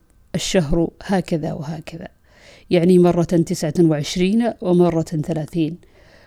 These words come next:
باب لا يتقدمن رمضان بصوم يوم ولا يومين. عن أبي هريرة رضي الله عنه عن النبي صلى الله عليه وسلم قال:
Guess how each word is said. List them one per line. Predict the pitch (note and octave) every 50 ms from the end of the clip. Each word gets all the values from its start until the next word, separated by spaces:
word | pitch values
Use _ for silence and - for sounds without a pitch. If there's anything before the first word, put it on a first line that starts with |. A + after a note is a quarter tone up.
| _ - - F3+
باب | E3+ F#3+ G3 F#3 F3 G3
لا | G3 G#3+ A3 G#3 G3+
يتقدمن | F#3+ - G3+ F3+ - G3 F3 E3+ E3 D#3+ F3+ F3+ F#3 G3+ G3 F#3 F3
رمضان | F3 E3+ E3 E3+ F3 E3+ D#3+ D#3+ F3 F3+ F#3+ F3+ F#3 G#3 G3+ F3+
بصوم | E3+ F3 - - - F#3+ F#3+ F#3 F3+ F3+
يوم | F3 F3 E3+ F3 F#3 F#3+ F#3 F3+ F3 E3+ D#3+ D#3+
ولا | D#3 D3+ D3+ D#3 D#3
يومين. | D3+ D#3 D#3 D#3 D#3 D#3 D#3 D#3+ E3 E3 D#3 D#3+ D#3+ - - - _ _ _ _ - - - - - - - - - - -
عن | - -
أبي | - E3+ F3+ F#3
هريرة | F#3 F#3+ F#3+ F#3 F#3 F#3 F3+ G3+
رضي | G3 F3+ F3 F3+ F3+
الله | F3+ F3 E3+ F3 F3+ F3 E3+ F3
عنه | E3+ F#3 F3+ F3 F3+ E3
عن | E3 G3 G#3
النبي | G3+ F3 E3+ D#3+ E3 D#3+ D#3 D#3
صلى | - - E3 D#3+
الله | D#3 D#3 D#3 D3+
عليه | C#3+ C#3+ D3+ D#3+ D#3+
وسلم | D3 - - F3 D#3+ D3+ D3+ D3 C#3 - _ _ _ _ _ _ _ _ _ _ _ _ - - - - - _ _ _ _ _ -
قال: | G#3+ F#3 F3 D#3+ -